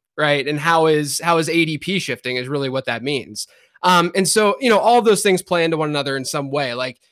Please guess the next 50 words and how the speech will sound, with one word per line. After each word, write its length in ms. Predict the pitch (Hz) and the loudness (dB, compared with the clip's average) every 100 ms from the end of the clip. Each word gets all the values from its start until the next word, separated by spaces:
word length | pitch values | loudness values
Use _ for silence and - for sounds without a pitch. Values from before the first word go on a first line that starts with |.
| _ | _
you 80 | - | -4
know, 60 | 165 | 0
you 120 | 151 | 2
get 120 | 160 | 0
an 80 | 170 | 2
influx 400 | 175 170 175 - | 0 0 -2 0
in 80 | 147 | -6
talent, 480 | - 202 190 190 170 | -2 2 4 4 0
and 80 | 175 | 0
then 120 | 165 | 0
a 40 | |
year 200 | 160 165 | 0 0
or 40 | 156 | -2
two 220 | - 156 | -4 -4
later, 320 | 156 160 151 | 0 0 0
you're 100 | 147 | -2
gonna 160 | 147 135 | -2 -6
see 220 | - 151 | -6 -4
that 300 | 147 147 139 | -2 -2 -4
reflected, 720 | 143 - 156 147 147 139 135 - _ _ | -10 -4 -4 -2 -4 -4 -6 -16 _ _
uh, 220 | 151 147 190 | 0 0 0
in 160 | 185 | 0
A 160 | 165 170 | 2 2
D 120 | 156 | 0
P 220 | 147 165 | -2 -2
in 100 | 143 | -2
some 280 | 127 156 135 | -2 -2 0
way. 240 | 135 120 | -2 -2
You 100 | 120 | -4
know, 60 | 127 | -4
you 120 | 135 | -6
generally, 600 | 135 165 160 151 143 135 131 | -4 0 2 2 0 -2 -2
from 120 | 160 | -4
a 40 | 139 | -2
redraft 400 | 151 143 139 131 | -2 0 -2 -2
standpoint, 460 | 139 135 143 131 | -4 -4 -4 -4
won't 180 | 135 127 | -4 -6
see 140 | - | -6
that 180 | 139 131 | -2 -2
reflected 580 | 127 - 143 - 139 127 | -4 -4 -4 0 -4 -2
immediately, 800 | 151 156 208 185 127 110 113 117 - _ _ | -2 2 4 2 0 -4 -6 -6 -10 _ _
uh, 120 | 165 | 0
but 60 | 165 | 4
you'll 140 | 180 | 2
see 160 | 175 190 | 4 2
it 80 | 160 | 2
reflected 380 | 151 160 151 | 0 -2 -2
in 100 | 139 | -6
some 260 | 127 147 135 | -4 -4 -2
way. 320 | 151 143 110 | -2 -4 -6